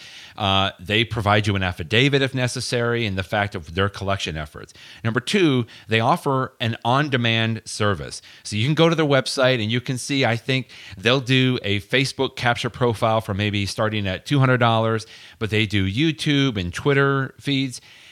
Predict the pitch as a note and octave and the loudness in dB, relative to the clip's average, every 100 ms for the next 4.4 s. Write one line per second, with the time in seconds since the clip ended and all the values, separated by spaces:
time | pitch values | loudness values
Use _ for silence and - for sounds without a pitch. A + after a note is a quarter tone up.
0 | - - B2+ C#3+ C3+ C#3 - G3 A#3 A3+ | -8 -2 2 2 4 2 2 0 2 0
1 | F#3+ D#3+ C#3+ C#3+ - A#2 G#2+ G2+ D#3+ E3 | 0 0 0 -2 -4 -4 -4 -2 2 2
2 | B2 A2+ - C3 F#3 - G3+ - C#3 B2 | 4 2 2 2 4 0 -4 -4 -2 0
3 | C#3+ F3+ D3 C#3+ E3 C#3 - C#3 B2 A2 | 2 2 0 0 0 -2 -2 -2 0 2
4 | G2 D2 - | 2 0 -8